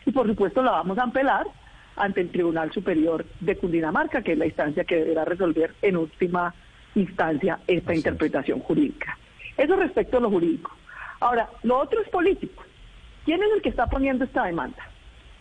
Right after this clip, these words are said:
Speaker 1: Esta demanda la está poniendo el exsecretario de gobierno del exalcalde Enrique Peñalosa, el hoy senador uribista,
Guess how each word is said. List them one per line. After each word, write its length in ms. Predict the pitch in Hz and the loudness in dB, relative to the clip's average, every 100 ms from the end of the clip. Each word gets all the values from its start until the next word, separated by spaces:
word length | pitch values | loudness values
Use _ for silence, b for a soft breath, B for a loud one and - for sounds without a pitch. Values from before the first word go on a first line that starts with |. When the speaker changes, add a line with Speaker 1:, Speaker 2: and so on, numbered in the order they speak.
| - | -12
Speaker 1:
Esta 160 | - 339 | -2 2
demanda 320 | 302 226 294 | 2 2 0
la 80 | 269 | 0
está 180 | 214 185 | -2 0
poniendo 500 | 240 247 240 262 - | 2 2 2 0 0
el 140 | 208 185 | 0 0
exsecretario 640 | - 180 175 175 208 254 | 0 -2 -2 0 0 2
de 60 | 311 | 2
gobierno 560 | 208 185 180 220 285 - | 4 4 2 0 -2 -6
del 220 | - 190 170 | -2 2 2
exalcalde 500 | - 160 - 156 196 | 0 -4 -2 0 0
Enrique 300 | 185 175 202 | 0 0 0
Peñalosa, 500 | 151 139 160 160 - - - - - | 0 2 2 0 -8 -20 -20 -20 -2
el 160 | 202 196 | 2 4
hoy 160 | 240 240 | 2 2
senador 400 | 277 220 175 196 | 0 2 2 2
uribista, 540 | 190 175 190 - | 2 2 0 -4